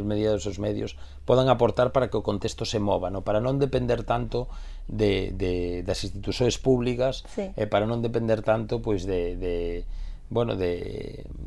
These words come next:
Speaker 1: de certas persoas que, que, que o mellor non teñen un interese real neste campo de,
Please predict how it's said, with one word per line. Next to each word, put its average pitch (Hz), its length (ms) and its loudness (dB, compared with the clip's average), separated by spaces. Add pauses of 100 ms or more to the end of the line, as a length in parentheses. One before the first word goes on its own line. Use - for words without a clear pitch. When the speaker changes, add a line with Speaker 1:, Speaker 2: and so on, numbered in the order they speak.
(160)
Speaker 1:
de 113 160 0
certas 127 400 4
persoas 120 480 2
que, 107 240 -6
que, 101 160 -4
que 110 80 0
o 107 80 2
mellor 117 320 2
non 117 480 -2
teñen 123 240 0
un 110 80 0
interese 107 480 0
real 110 560 6
neste 107 320 -2
campo 113 480 0
de, 90 400 -2